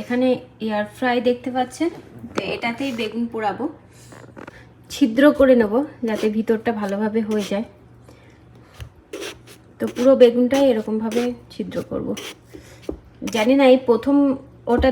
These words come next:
দিয়ে বেগুন পোড়াবো, দেখি কেমন হয়। ভালো হলে তো ভালোই। সব, তো বন্ধুরা, এইগুলো ভালো করে ছিদ্র করে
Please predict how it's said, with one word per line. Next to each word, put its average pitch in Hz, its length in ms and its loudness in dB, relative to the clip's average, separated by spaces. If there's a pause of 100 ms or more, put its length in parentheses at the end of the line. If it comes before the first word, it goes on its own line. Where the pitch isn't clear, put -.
দিয়ে 277 180 4 (220)
বেগুন 254 300 6
পোড়াবো, 240 260 0 (100)
দেখি 226 200 -4 (100)
কেমন 220 240 -4 (140)
হয়। 208 180 -6 (1900)
ভালো 202 220 -6
হলে 240 240 -2
তো 269 40 -2 (120)
ভালোই। 180 280 -4 (2000)
সব, 202 120 -12 (560)
তো 277 40 0 (100)
বন্ধুরা, 269 320 10 (340)
এইগুলো 262 220 6 (140)
ভালো 247 180 4 (160)
করে 254 160 6 (100)
ছিদ্র 240 240 -2 (140)
করে 233 140 -2